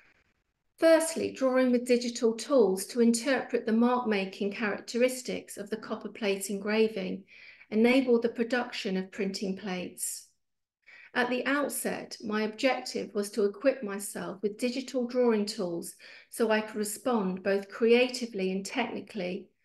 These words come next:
thus championing a method of printmaking previously closed to non-specialists. The designs were created with digital vector graphics,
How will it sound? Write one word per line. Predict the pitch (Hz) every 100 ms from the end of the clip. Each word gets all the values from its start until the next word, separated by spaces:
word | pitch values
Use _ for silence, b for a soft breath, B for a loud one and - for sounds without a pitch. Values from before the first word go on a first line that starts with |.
| b b b _
thus | 240 247
championing | - - 269 262 240 196 180 180 208 - _
a | 214
method | 233 247 277
of | 262 247
printmaking | 277 240 202 196 - 180 185
previously | - 226 233 233 233 220
closed | 220 226 202 175 - - - _ _
to | - 226
non-specialists. | 214 196 196 - 240 233 226 180 175 - - - - _ _ _ _ _ _ _ _ _ _ _ _ _ -
The |
designs | 226 240 254 247 277 277
were | 285
created | - 262 247 233 233 214 202
with | 202
digital | 240 240 240 254 220
vector | 226 - - 233
graphics, | 247 247 247 202 180 - - -